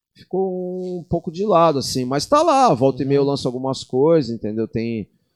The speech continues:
Speaker 1: o meu estoque lá que eu vou renovando, assim, mas hoje em dia tá mais nos nacional mesmo, né?
Speaker 2: Legal. O Gustavo, acho que tem, ó,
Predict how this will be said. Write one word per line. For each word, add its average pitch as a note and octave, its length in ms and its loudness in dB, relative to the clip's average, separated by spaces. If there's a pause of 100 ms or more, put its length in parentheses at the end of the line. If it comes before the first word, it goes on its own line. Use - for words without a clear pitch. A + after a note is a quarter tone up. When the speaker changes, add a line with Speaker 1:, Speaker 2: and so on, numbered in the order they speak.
(120)
Speaker 1:
o - 80 -14
meu A2 140 -2
estoque G#2+ 400 -4
lá G#2 140 -4
que A#2 60 -8
eu G#2 60 -6
vou G#2+ 120 -6
renovando, G2+ 640 -8
assim, A2 320 -10
mas C3+ 280 -6
hoje C3+ 220 -8
em - 40 -8
dia C3+ 120 -4
tá C3+ 160 -6
mais C3 320 -4
nos C3 260 -10
nacional B2+ 600 -6
mesmo, F2+ 360 -10
né? E2+ 80 -14 (200)
Speaker 2:
Legal. B2 320 0
O A#2+ 60 -4
Gustavo, D#3 320 2
acho D#3 100 2
que - 60 -4
tem, E3+ 80 0
ó, C#3+ 240 -2